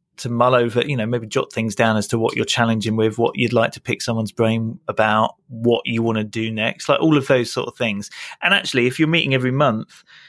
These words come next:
you sort of get to know each other and each other's businesses. It all happens quite organically. And you might check it, like, we check in with each other all the time. Like, we were already doing that. And sometimes that might be really deliberate, as in I'll go,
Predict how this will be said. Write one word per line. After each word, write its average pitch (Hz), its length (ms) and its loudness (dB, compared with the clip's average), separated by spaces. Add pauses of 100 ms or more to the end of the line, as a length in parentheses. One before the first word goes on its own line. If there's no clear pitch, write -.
(160)
you 139 160 -2
sort 135 240 2
of 120 160 -4
get - 200 0
to 131 120 -2
know 131 180 4
each - 200 -4
other 113 360 2
and 120 100 -2
each - 160 -6
other's 113 240 -4
businesses. 107 800 -4 (380)
It - 160 -2
all 139 160 0
happens 117 420 -6
quite 107 380 -2 (100)
organically. 110 880 -10
And 170 140 4
you 196 80 4
might 220 200 0
check 190 220 -2
it, 185 140 -2
like, 180 180 4
we 202 100 2
check 202 260 -2
in 180 180 0
with 117 180 0
each - 160 -6
other 117 140 0
all 117 100 -2
the 104 80 -10
time. 110 480 -4
Like, 139 180 -6
we 139 140 2
were 127 100 0
already 143 440 2
doing 92 260 -8
that. - 160 -10 (640)
And 131 200 2
sometimes 196 380 2
that 160 140 0
might 151 240 0
be 123 260 2 (100)
really 127 640 0 (160)
deliberate, 131 600 2
as 120 140 -2
in 117 120 0
I'll 110 140 4
go, 104 220 0